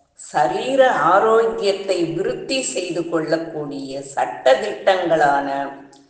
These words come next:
சாதாரண ரூபத்தில் புரிந்து கொள்கிறார்கள். ஆனால் இவை அனைத்தும் யோகா அல்ல, இவை சரீர சம்பந்தப்பட்ட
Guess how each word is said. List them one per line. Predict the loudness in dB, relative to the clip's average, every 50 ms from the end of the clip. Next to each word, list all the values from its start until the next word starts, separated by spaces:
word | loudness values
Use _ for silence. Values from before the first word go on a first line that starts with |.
| _ _ _ _ _ _ _ -18
சாதாரண | -6 -4 -2 0 2 4 4 4 6 6 6 8 8 8 8 6 4 2 0 -4 -4
ரூபத்தில் | -2 0 0 2 2 0 -2 -4 -4 -4 -4 -4 -4 -6
புரிந்து | -6 -8 -6 -4 -2 -2 -2 -2 -2 -4
கொள்கிறார்கள். | -6 -6 -8 -8 -10 -8 -6 -6 -4 -6 -8 -10 -14 -16 -18 -20 -20 _ _ _ _ _ _ -20 _ _ _ _ _ _ _ _ _ -4
ஆனால் | -2 0 2 2 2 2 0 0
இவை | 0 0 2 2 4 2
அனைத்தும் | 2 2 2 0 -2 -2 -6 -10 -4 -2 0 0 2 0 -2 -2 -2 -4
யோகா | -2 -2 -2 -2 0 2 4 4 4
அல்ல, | 4 2 2 2 2 2 2 0 -4 -10 -14 -16 -20 -20 -20 -20 -20 _ _ _ _ _ _ _ _ _ _ _ _ -12
இவை | -8 -4 -2 0 0 0 0
சரீர | 0 2 2 2 2 0 0 0 0 -2 -2
சம்பந்தப்பட்ட | -4 -6 -4 -2 -2 -2 -2 -2 -4 -4 -6 -4 -6 -6 -8 -4 -2 -2